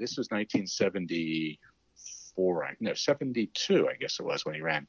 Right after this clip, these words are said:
And then after he wa-, he, um, no, seventy-four. And then after, uh, he, he was in office, he had a get-together of all the people who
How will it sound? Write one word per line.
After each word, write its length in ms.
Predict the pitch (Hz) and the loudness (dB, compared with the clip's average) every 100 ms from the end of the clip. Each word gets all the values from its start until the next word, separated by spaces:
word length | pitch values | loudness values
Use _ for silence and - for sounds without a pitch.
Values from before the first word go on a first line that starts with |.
| - - - - - _ - | -14 -10 -10 -10 -14 _ 4
And 100 | 269 | 8
then 200 | 285 269 | 8 8
after 320 | 175 190 160 | 8 8 8
he 100 | 147 | 8
wa-, 140 | 135 131 | 8 4
he, 340 | - 123 117 117 | 2 4 4 4
um, 480 | - 107 104 101 95 - _ - | 2 0 0 -2 -6 -12 _ 4
no, 160 | 156 - | 6 12
seventy-four. 560 | 170 139 127 156 - - - - - | 10 10 6 4 4 2 -14 -14 -4
And 160 | 131 139 | 0 4
then 240 | 143 143 143 | 4 4 4
after, 520 | 180 - 160 131 - | 2 4 4 4 6
uh, 220 | 113 104 | 4 4
he, 220 | - - - | 2 -4 -2
he 180 | - 135 | 0 4
was 220 | 120 104 | 4 2
in 140 | 104 104 | -2 -2
office, 760 | 98 139 - 87 85 185 - _ _ _ _ - | 2 2 2 -4 -4 -6 -8 _ _ _ _ 2
he 120 | 185 | 6
had 160 | 170 160 | 8 8
a 40 | 135 | 8
get-together 680 | 156 165 131 - 85 85 95 | 4 2 0 2 2 2 -2
of 80 | - | -2
all 240 | 139 170 | -2 0
the 100 | 156 | -2
people 380 | - 135 - - | 2 2 2 4
who 160 | 127 | 6